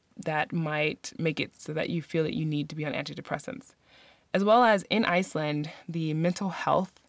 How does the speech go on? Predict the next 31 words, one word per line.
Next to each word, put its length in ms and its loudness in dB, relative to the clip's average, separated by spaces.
community 1040 4
and 760 -2
the 80 -4
perception 480 2
around 260 4
mental 260 2
health 360 4
is 120 2
something, 240 8
it's 180 0
getting 260 8
better, 680 4
but 260 4
there 160 2
are 60 0
still, 500 0
I 120 -2
believe, 680 -4
not 380 2
enough 300 2
emphasis 480 -2
on 200 -2
people 280 -4
going 260 0
to 100 -8
speak 360 -8
with 180 -6
psychologists, 1120 -4
and 500 -6
general 280 6
practitioners 920 0